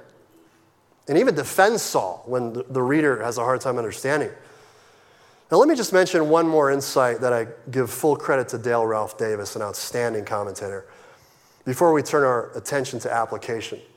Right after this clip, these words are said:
Note that this, looking at the arc of the story, note that the Spirit comes on David, and pretty quickly the trouble begins. <laughs> Okay, fights with lions and bears will seem dull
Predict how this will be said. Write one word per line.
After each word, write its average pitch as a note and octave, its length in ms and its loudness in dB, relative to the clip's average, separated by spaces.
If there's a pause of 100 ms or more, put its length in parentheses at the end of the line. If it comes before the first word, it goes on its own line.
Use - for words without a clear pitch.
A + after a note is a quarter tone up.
(1400)
Note A3 320 6
that C4+ 160 0
this, - 320 0
looking G#3 280 6
at F#3 80 6
the D#3 120 4
arc D#3+ 280 4
of C3 80 -2
the A#2+ 60 -4
story, G2+ 360 -2
note A3+ 260 8
that C4 120 -4
the G3 80 6
Spirit C4+ 600 2
comes G#3 440 2
on F3 260 6
David, B2 460 0 (760)
and D#3 260 4
pretty A#3 280 4
quickly F3 420 4
the C3 100 0
trouble D3 380 2
begins. A2+ 800 -8
<laughs> - 40 -20 (280)
Okay, C#3+ 140 4
fights B3 580 6
with A3+ 220 6
lions G#3 760 6
and D#3+ 200 2
bears F3+ 440 4
will E3+ 100 2
seem B2+ 540 -2
dull D3 600 6